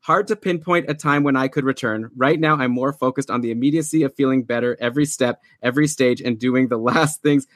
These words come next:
I need to do to feel game ready. Hopefully, it'll be sooner than later." So not as bad as Corey Crawford saying, like, "I have no idea." He's saying he's working on it. He's trying to get better.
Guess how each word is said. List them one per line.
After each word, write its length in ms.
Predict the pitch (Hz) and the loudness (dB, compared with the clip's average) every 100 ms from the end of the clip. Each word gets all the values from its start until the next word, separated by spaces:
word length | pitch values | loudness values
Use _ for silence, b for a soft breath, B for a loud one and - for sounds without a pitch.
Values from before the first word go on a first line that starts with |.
| - | -2
I 80 | |
need 160 | 123 139 | 0 2
to 60 | 143 | 2
do 180 | 131 123 | 0 0
to 80 | |
feel 280 | 123 135 131 | -2 0 0
game 260 | 123 123 123 | 0 -2 0
ready. 300 | 113 113 113 _ | -2 -2 -6 _
Hopefully, 500 | _ 156 156 160 160 | _ -2 0 0 2
it'll 140 | 131 131 | 2 0
be 160 | 123 | 0
sooner 340 | 131 - 120 120 | -2 -2 -2 -2
than 180 | 120 110 | -2 -2
later." 240 | 101 82 | -4 -4
So 200 | - 139 | -4 0
not 260 | 135 180 233 | 2 2 2
as 140 | 170 | 0
bad 320 | 160 156 151 151 B _ | 0 2 0 -4 B _
as 220 | 131 131 | -2 -2
Corey 240 | - 127 | -2 -2
Crawford 420 | 117 160 202 131 123 | 0 -2 0 -4 -4
saying, 200 | 123 120 | -4 -4
like, 100 | 110 | -4
"I 80 | |
have 100 | 123 | -6
no 140 | 120 123 | -2 -2
idea." 260 | 123 175 | 0 0
He's 140 | 226 160 | 0 0
saying 140 | 165 | 0
he's 120 | 190 | 0
working 280 | 185 202 196 | -2 -2 0
on 120 | 185 | 0
it. 40 | 175 | 0
He's 100 | 160 | -2
trying 140 | 160 | -2
to 60 | 156 | -2
get 100 | 151 | 0
better. 220 | 143 143 | 0 -2